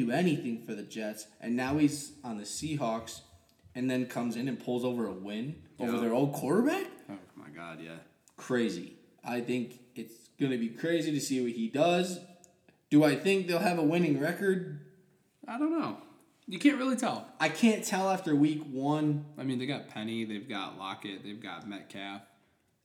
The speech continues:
Speaker 1: Yes, and that's the thing, is he has so many good people around him that they may have a winning record, but I can't tell
Speaker 2: You
Speaker 1: right
Speaker 2: don't
Speaker 1: now.
Speaker 2: need to be a Tom Brady, Josh Allen, Pat Mahomes, whatever,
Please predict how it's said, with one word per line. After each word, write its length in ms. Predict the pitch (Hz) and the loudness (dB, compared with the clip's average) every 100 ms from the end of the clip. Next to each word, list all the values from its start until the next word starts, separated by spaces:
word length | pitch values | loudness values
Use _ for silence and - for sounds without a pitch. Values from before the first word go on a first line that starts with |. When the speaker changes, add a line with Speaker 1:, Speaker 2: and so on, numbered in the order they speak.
| - | -10
Speaker 1:
Yes, 560 | 196 190 - - - | 0 2 2 -2 -6
and 160 | 151 147 | 4 4
that's 220 | 165 175 | 4 2
the 80 | 151 | 0
thing, 180 | 151 131 | 0 2
is 120 | 113 | 0
he 120 | 151 | 0
has 300 | 147 135 123 - | 0 0 -2 -2
so 180 | 143 | 4
many 200 | 143 151 | 4 4
good 420 | 127 127 123 123 - | 2 0 -2 -2 -8
people 340 | 139 139 120 | -8 -4 -2
around 460 | 104 98 104 120 135 | -2 -4 -4 -4 -2
him 340 | 147 143 151 - - - _ | 0 0 -2 -8 -20 -20 _
that 120 | 120 170 | -4 0
they 160 | 202 | 4
may 400 | 151 135 147 285 | 4 6 4 4
have 160 | 233 139 | 4 2
a 20 | |
winning 300 | 131 127 117 | 0 0 -2
record, 240 | 110 110 107 | -4 -6 -4
but 100 | 113 | -2
I 120 | 113 | -2
can't 260 | 107 95 | -4 -6
tell 260 | 92 87 90 | -6 -8 -8
Speaker 2:
You 140 | 120 190 | -4 0
Speaker 1:
right 40 | |
Speaker 2:
don't 200 | 269 143 | 2 2
Speaker 1:
now. 40 | 123 | 0
Speaker 2:
need 220 | 123 120 | -2 -2
to 60 | - | -4
be 420 | 95 90 85 - | -4 -6 -8 -10
a 60 | - | -12
Tom 340 | 113 101 98 | -8 -6 -6
Brady, 460 | 95 92 87 85 85 | -6 -6 -6 -8 -10
Josh 380 | 104 92 98 98 | -10 -10 -8 -10
Allen, 300 | 95 87 87 | -10 -10 -12
Pat 260 | 95 90 82 | -10 -10 -10
Mahomes, 680 | 90 90 85 82 101 - - | -12 -12 -12 -14 -14 -16 -10
whatever, 540 | 101 90 82 85 | -10 -10 -14 -16